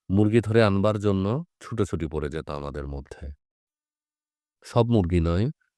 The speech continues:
শুধু ধবধবে সাদা মুরগি ধরে আনবার পালা। নানিজান সেগুলোকে সাবান গোলা পানিতে চুবিয়ে পরিষ্কার করতেন। পাশেই বালতিতে নীল রং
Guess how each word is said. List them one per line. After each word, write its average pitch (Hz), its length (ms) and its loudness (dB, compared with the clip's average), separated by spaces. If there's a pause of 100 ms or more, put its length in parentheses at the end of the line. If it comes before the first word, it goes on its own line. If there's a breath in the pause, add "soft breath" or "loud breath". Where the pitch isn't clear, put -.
(140)
শুধু 110 320 0
ধবধবে 98 480 0
সাদা 92 320 0
মুরগি 87 420 2
ধরে 80 260 0
আনবার 71 400 -2
পালা। - 320 -10 (1160)
নানিজান 110 480 4
সেগুলোকে 113 880 2 (540)
সাবান 107 440 2
গোলা 101 200 4
পানিতে 98 540 -2 (220)
চুবিয়ে 90 360 2
পরিষ্কার 76 560 -6
করতেন। - 460 -16 (2000)
পাশেই 110 380 0
বালতিতে 117 600 0 (360)
নীল 98 260 6
রং 82 340 2